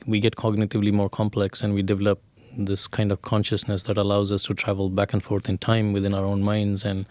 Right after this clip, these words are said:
what philosophers call autonoetic consciousness. And, you know, we have an autobiographical self, a narrative in our heads about ourselves, which requires memory systems, long-term memory systems. So, again, we don't know,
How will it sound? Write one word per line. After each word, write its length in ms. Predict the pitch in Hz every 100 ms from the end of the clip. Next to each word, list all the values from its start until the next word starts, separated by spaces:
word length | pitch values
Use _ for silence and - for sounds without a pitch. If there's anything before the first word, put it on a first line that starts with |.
| - - - -
what 200 | 107 98
philosophers 600 | - 101 - - 104 -
call 300 | - 104 101
autonoetic 600 | 98 110 104 107 - -
consciousness. 680 | 110 101 - - 101 98
And, 220 | 107 104 101 - - - - - - -
you 80 | -
know, 260 | 104 104 - -
we 100 | -
have 160 | 90 107
an 80 | 104
autobiographical 800 | 98 104 101 101 104 101 113 101
self, 340 | - 104 98
a 60 | 107
narrative 560 | 101 104 107 104 110
in 80 | 104
our 80 | 98
heads 240 | 95 101
about 300 | 104 98 98
ourselves, 600 | 101 95 - 101 95 -
which 240 | - 104 -
requires 640 | - - 104 104 98 - - - -
memory 300 | - 107 104
systems, 560 | 98 - - - 101 98
long-term 380 | 107 101 - 104
memory 240 | 101 101
systems. 400 | 98 104 - 101
So, 240 | - 120 - - - - - - -
again, 340 | 110 123 151
we 100 | 123
don't 240 | 113 120 123
know, 300 | 123 151